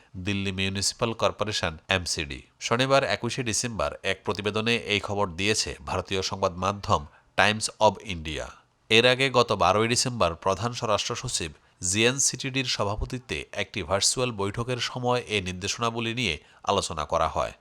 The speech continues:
এমসিডি কমিশনারের সাথে অতিরিক্ত কমিশনার এবং ডেপুটি কমিশনার প্রতিনিধিত্ব করেন। সিদ্ধান্ত অনুসারে সংশ্লিষ্ট বিভাগীয় প্রধান এবং জেনারেল কর্তৃপক্ষকে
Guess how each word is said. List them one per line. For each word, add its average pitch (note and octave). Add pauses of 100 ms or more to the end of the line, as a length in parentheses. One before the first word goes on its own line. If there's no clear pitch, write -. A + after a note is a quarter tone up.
(380)
এমসিডি A2
কমিশনারের A2+
সাথে -
অতিরিক্ত G2
কমিশনার A2
এবং G2 (280)
ডেপুটি G2+
কমিশনার A2
প্রতিনিধিত্ব F#2+
করেন। B1 (360)
সিদ্ধান্ত G#2
অনুসারে A2+ (220)
সংশ্লিষ্ট G2+
বিভাগীয় G#2+
প্রধান F#2 (140)
এবং G2+ (140)
জেনারেল F#2+
কর্তৃপক্ষকে G2